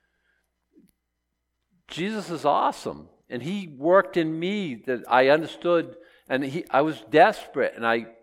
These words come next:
but I'm not bragging about Jesus. I'm bragging,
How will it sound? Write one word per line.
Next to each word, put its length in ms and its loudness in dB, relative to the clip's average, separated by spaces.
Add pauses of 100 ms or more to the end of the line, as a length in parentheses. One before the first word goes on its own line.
(400)
but 120 0
I'm 140 4
not 220 2
bragging 380 6
about 460 0
Jesus. 480 -8 (680)
I'm 180 -2
bragging, 320 8